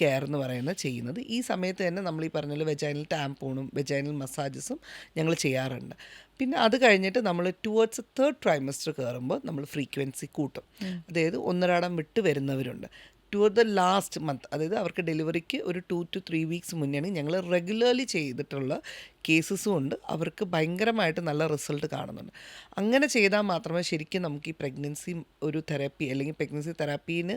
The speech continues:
Speaker 1: നമുക്കൊരു യൂസ്ഫുൾ ഉള്ളൂ. ചിലർ വല്ലപ്പോഴാണ് വരുന്നത്, അത് just ഒരു അന്നൊരു വേദനയുണ്ട് വന്നു എന്നല്ലാതെ ഒരു, ഒരു റുട്ടീൻ ആക്കണമെങ്കിൽ ഒരു ഡേ,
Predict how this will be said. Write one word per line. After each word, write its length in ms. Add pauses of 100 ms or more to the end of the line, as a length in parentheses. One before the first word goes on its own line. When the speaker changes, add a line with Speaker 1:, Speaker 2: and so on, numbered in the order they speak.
Speaker 1:
നമുക്കൊരു 320
യൂസ്ഫുൾ 380
ഉള്ളൂ. 160 (320)
ചിലർ 240
വല്ലപ്പോഴാണ് 720
വരുന്നത്, 360
അത് 220
just 300
ഒരു 120
അന്നൊരു 380
വേദനയുണ്ട് 540
വന്നു 500
എന്നല്ലാതെ 460 (380)
ഒരു, 300
ഒരു 160
റുട്ടീൻ 540
ആക്കണമെങ്കിൽ 640
ഒരു 80
ഡേ, 200